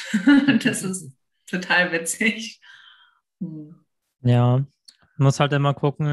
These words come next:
Speaker 2: es gibt ja Menschen, die leben halt so, sag ich mal, ein bisschen unbewusst in ihren Zwängen und dann Menschen, die leben halt ein bisschen bewusster. Und der Zwilling ist richtig nervig, wenn der unbewusst ist, weil dann kommen solche, äh, Eigenschaften wie Dummschwätzerei, die wollen sich einfach profilieren, labern irgendeinen Scheiß ohne Substanz und,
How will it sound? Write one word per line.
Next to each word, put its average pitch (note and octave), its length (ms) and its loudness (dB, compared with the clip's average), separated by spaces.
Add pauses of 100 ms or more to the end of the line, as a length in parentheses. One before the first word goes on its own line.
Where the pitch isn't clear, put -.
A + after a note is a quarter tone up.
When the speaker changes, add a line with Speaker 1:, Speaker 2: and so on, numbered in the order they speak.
Speaker 2:
es C#3+ 140 -6
gibt - 180 -6
ja D3 80 2
Menschen, C#3 440 -4
die C#3+ 100 0
leben C3+ 340 -2
halt C3+ 180 -4
so, D3 280 -6
sag D3 220 -6
ich - 40 -20
mal, C#3 80 -2
ein C3+ 60 -4
bisschen - 260 -10
unbewusst D#3+ 600 0
in C#3+ 100 -2
ihren C3 180 -2
Zwängen C#3+ 380 -2
und C#3 100 0
dann C#3 300 -4
Menschen, C3+ 280 -6
die C#3+ 120 -4
leben C3 180 -6
halt C3+ 200 -4
ein C3+ 40 -12
bisschen C3 260 -10
bewusster. C#3+ 600 0 (920)
Und C#3+ 100 -2
der C3+ 100 0
Zwilling D3 460 0
ist - 280 -6
richtig C#3+ 400 -6
nervig, C#3 540 0
wenn C#3+ 120 0
der C#3 120 0
unbewusst C#3 580 -2
ist, C#3+ 220 -2
weil C#3 120 0
dann C3+ 440 -2
kommen C#3 320 -4
solche, C#3 840 -4
äh, C#3 320 -4
Eigenschaften C#3 800 -6
wie C3 120 -6
Dummschwätzerei, C#3 1300 -2
die C#3 120 -4
wollen C#3 200 -2
sich C3 160 -10
einfach C#3+ 200 -4
profilieren, C#3 760 -4
labern C3+ 400 -2
irgendeinen C#3+ 460 -6
Scheiß C#3 520 -2
ohne D3 240 0
Substanz C#3 800 -6
und, D#3 160 -6